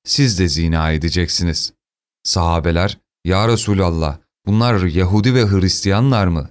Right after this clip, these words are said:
diye sorar. Peygamberimiz, "Başka kim olabilir ki?" diye buyurur. İbn-i Mace.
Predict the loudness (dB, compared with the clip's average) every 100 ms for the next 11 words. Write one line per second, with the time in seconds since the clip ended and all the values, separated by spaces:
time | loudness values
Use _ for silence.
0 | -4 -2 0 -2 -4 -4 -10 -18 _ _
1 | _ -4 0 2 2 0 2 0 -2 -6
2 | _ _ _ -2 -2 0 -2 0 2 2
3 | 2 0 0 -2 -4 -6 -6 -8 -4 -2
4 | 0 -2 -4 -6 -10 -16 _ _ _ _
5 | _ _ 0 0 2 2 2 0 -2 -6
6 | -10